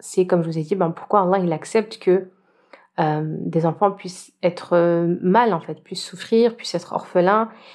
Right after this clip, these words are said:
Et souvent, bah, comme disaient des mamans dans le canal Telegram, j'ai posé la question, elles, elles ont essayé d'approcher l'idée, euh, à leurs enfants. Mais j'ai eu deux, trois messages, je me disais, bah, en fait, je lui ai dit ça, mais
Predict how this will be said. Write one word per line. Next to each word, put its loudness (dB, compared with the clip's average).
Et 6
souvent, 2
bah, -2
comme 0
disaient 0
des 2
mamans 4
dans 0
le -4
canal 2
Telegram, 2
j'ai -2
posé -4
la 2
question, 0
elles, 0
elles 2
ont 6
essayé 4
d'approcher 0
l'idée, 0
euh, 2
à 4
leurs 2
enfants. 0
Mais -2
j'ai 4
eu 2
deux, 2
trois 0
messages, 2
je 2
me 4
disais, 0
bah, 0
en 0
fait, 0
je -14
lui 4
ai 2
dit -4
ça, 0
mais 4